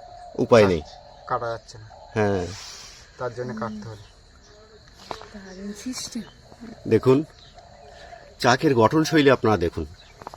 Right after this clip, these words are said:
Speaker 2: আর সিল করে দিয়েছে, যা-, যাকে, যাকে বলা হয় সিল করা, মধু আটকে দেওয়া, এই মধু তৈরি করে
Speaker 1: বন্ধ করে দেওয়া মুখটা।
Speaker 2: মুখটা বন্ধ করে দেওয়া, সেই
Speaker 1: আচ্ছা।
Speaker 2: সিস্টেমটা করে দিয়েছে দেখো।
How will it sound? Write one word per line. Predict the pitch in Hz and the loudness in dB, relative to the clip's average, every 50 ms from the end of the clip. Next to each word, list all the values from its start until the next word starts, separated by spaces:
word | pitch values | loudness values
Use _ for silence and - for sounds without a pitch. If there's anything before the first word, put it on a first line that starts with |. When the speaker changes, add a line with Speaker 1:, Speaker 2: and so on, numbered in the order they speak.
| - - | -16 -14
Speaker 2:
আর | 120 120 - - | -14 -14 -12 -12
সিল | - - 143 127 151 | -6 0 2 2 2
করে | 143 160 151 147 139 | 2 0 2 2 2
দিয়েছে, | 127 135 131 120 107 113 | 2 0 -2 -2 -4 -4
যা-, | 110 120 123 127 127 127 120 | -2 0 0 2 0 0 -2
যাকে, | 110 123 123 113 127 135 131 | -4 -6 -6 -4 -4 -4 -4
যাকে | 123 117 123 123 120 131 | -2 0 -2 -2 -2 -2
বলা | 127 123 123 127 131 | -2 -2 -2 0 0
হয় | 139 135 123 - | 0 -2 -2 -4
সিল | - - 139 135 | -8 -6 -6 -6
করা, | 127 - 143 143 147 | -2 -2 0 0 2
মধু | 143 135 135 135 127 143 139 | 0 0 -4 -4 -2 -2 0
আটকে | 135 131 123 - - 135 123 | 0 -2 -4 -4 -8 -6 -2
দেওয়া, | 120 127 127 131 131 | 0 2 2 2 2
এই | 131 127 127 127 | 2 0 0 -4
মধু | 120 120 120 123 123 123 123 120 127 | -6 -6 -6 -6 -6 -6 -6 -8 -8
তৈরি | 117 - 131 127 123 127 | -8 -6 -6 -4 -4 -6
করে | - - - 135 151 165 - - - - - - | -6 -6 -8 -8 -8 -10 -12 -18 -20 -16 -2 4
Speaker 1:
বন্ধ | 127 139 147 143 | 6 8 8 10
করে | 135 143 127 | 8 8 8
দেওয়া | 110 117 110 104 | 8 6 6 6
মুখটা। | 110 123 117 - - 95 80 - - | 4 2 0 -2 -4 -8 -8 -8 -10
Speaker 2:
মুখটা | 117 120 120 98 98 127 123 | -10 -10 -10 -10 -6 -6 -6
বন্ধ | 117 120 120 120 117 | -6 -6 -8 -8 -10
করে | 110 110 117 117 | -8 -6 -6 -6
দেওয়া, | 107 107 120 120 127 147 | -6 -6 -8 -8 -8 -10
সেই | - - - - - - - - - - - - | -14 -18 -20 -20 -20 -20 -20 -20 -20 -18 -10 -8
Speaker 1:
আচ্ছা। | - - 127 120 | -8 -6 -6 -8
Speaker 2:
সিস্টেমটা | 110 120 120 - - - 120 117 117 110 107 | -6 -8 -8 -10 -8 -8 -8 -8 -6 -8 -8
করে | - 110 101 104 | -10 -10 -10 -8
দিয়েছে | 98 101 101 98 92 - - | -10 -10 -12 -12 -14 -16 -20
দেখো। | - - - - | -20 -20 -20 -20